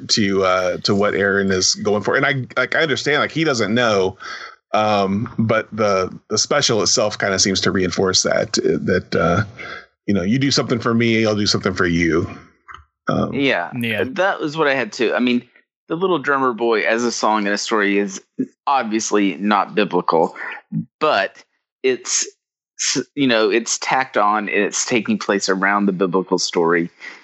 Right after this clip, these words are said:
Speaker 2: And the, this, the message of the song has always been that it's this offering, you know, that
Speaker 1: Right.
Speaker 2: it's all he has to bring. It's kind of like, you know, the woman who anoints Jesus's feet, you know, is the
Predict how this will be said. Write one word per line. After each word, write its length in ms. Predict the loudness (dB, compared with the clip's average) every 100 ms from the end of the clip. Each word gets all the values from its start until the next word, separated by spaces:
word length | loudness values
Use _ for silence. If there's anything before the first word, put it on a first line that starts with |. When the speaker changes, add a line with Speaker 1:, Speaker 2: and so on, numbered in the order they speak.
| -4
Speaker 2:
And 380 | 0 2 0 -2
the, 760 | -4 0 2 2 2 0 -2
this, 320 | 0 0 0 -4
the 240 | -2 0
message 600 | 0 2 0 0 0 0
of 140 | 0 0
the 80 |
song 300 | -2 0 0 2
has 100 | 2
always 180 | 2
been 160 | 2 2
that 100 | 2
it's 160 | 0 0
this 220 | 0 0 -2
offering, 600 | 0 0 0 0 0 -6 -12 -12 -20 _
you 100 | 0
know, 140 | 2
that 60 | 2
Speaker 1:
Right. 240 | 2 -2 -6 _ _ _
Speaker 2:
it's 140 | -2 0
all 260 | 0 2
he 100 | 2 2
has 240 | -2 -2
to 80 | -2
bring. 420 | 0 0 0 0
It's 180 | -2 -2
kind 160 | 0 2
of 60 |
like, 240 | 2 0 -6 -18 -2
you 80 | 0
know, 100 | 2
the 100 | 2
woman 300 | 2 2 2
who 100 | 2
anoints 400 | 2 2 0 -2
Jesus's 520 | 0 0 2 0 0
feet, 420 | 0 0 0 -2 0
you 60 |
know, 160 | 2 2
is 160 | 0 -2
the 240 | 0 0